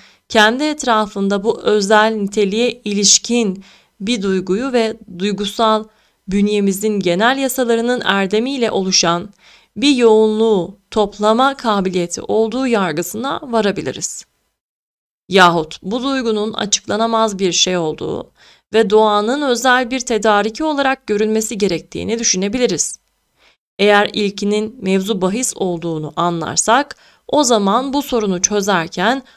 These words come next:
ana sorunu da çözmüş oluruz.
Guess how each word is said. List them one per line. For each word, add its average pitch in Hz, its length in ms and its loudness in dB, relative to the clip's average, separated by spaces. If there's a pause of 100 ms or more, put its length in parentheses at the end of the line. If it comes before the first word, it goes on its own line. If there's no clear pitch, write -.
(200)
ana 294 300 2
sorunu 214 500 0
da 247 280 2
çözmüş 202 460 2
oluruz. 160 480 -8